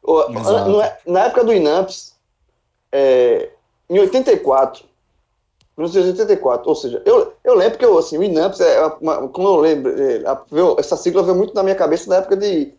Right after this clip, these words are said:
Speaker 1: criança, eu ouvia muito falar e tal. É, sete por cento da população,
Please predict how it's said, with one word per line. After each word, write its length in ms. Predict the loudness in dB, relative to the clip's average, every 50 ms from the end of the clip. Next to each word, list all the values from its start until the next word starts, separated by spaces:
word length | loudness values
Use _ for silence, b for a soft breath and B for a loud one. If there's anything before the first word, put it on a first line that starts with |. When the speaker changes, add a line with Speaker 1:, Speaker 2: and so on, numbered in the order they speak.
| _ _ _
Speaker 1:
criança, 500 | 0 2 2 2 2 0 -2 -2 -2 -2
eu 60 | -2
ouvia 220 | 0 0 0 -2
muito 140 | -2 -2 -4
falar 320 | -2 -2 0 0 0 0 -2
e 40 |
tal. 300 | -2 -4 -6 -8 -8 -12 _ _ _ _ _ _ _ _ _ _ _ _ _ _
É, 600 | -4 0 0 2 4 4 4 4 4 4 2 -2 -8
sete 480 | -18 -20 -8 -2 0 0 0 -2 -4
por 140 | -6 -8 -6
cento 180 | -2 -2 0 0
da 60 | 0
população, 680 | -2 0 0 0 0 0 -2 -6 -6 -6 -6 -8 -10 -16